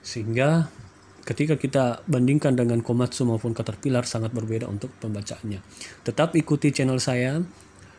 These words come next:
eh, selalu, eh, di-share channel saya dan jangan lupa di-subscribe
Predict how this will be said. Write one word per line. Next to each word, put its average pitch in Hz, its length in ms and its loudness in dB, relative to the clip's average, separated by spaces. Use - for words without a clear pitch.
eh, - 560 -10
selalu, 117 560 4
eh, 101 420 -6
di-share 131 400 2
channel 117 320 -2
saya 123 400 0
dan 117 160 -2
jangan 107 240 -2
lupa 110 240 -4
di-subscribe 113 600 -2